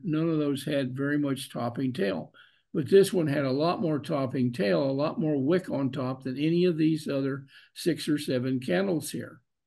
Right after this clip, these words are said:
That one had a little bit, but it got taken out pretty quick. That, that could have been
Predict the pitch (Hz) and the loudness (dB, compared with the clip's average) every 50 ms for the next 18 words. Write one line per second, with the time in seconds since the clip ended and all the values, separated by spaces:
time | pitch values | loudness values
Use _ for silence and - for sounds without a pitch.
0 | _ _ _ _ _ _ _ _ _ _ _ _ _ _ - 151 156 - - 180 | _ _ _ _ _ _ _ _ _ _ _ _ _ _ -2 -2 -2 0 0 0
1 | 165 135 151 160 147 143 139 143 156 185 208 196 165 143 123 131 123 127 143 139 | 2 2 2 2 2 2 2 2 2 4 4 4 2 2 2 0 0 0 -2 -4
2 | - - 143 131 131 151 165 156 165 160 143 139 127 113 - - 160 143 143 135 | -6 -4 -2 0 0 0 0 -2 -2 -2 -2 -2 -4 -4 -2 -2 -2 0 0 -2
3 | 123 131 135 143 143 - - 180 139 131 123 117 117 - 196 202 - - - - | -2 -2 -2 -4 -6 -6 -6 -4 -2 -2 -2 -2 -2 -2 0 0 0 0 -2 -6
4 | - _ _ _ _ _ _ _ _ _ _ _ _ _ - 160 151 - - - | -14 _ _ _ _ _ _ _ _ _ _ _ _ _ -2 -2 -2 -2 -4 -4
5 | - 165 170 175 170 - - 180 165 151 139 127 143 151 147 139 139 143 - | -2 0 0 0 0 0 0 2 2 2 2 2 2 0 0 0 -2 -4 -8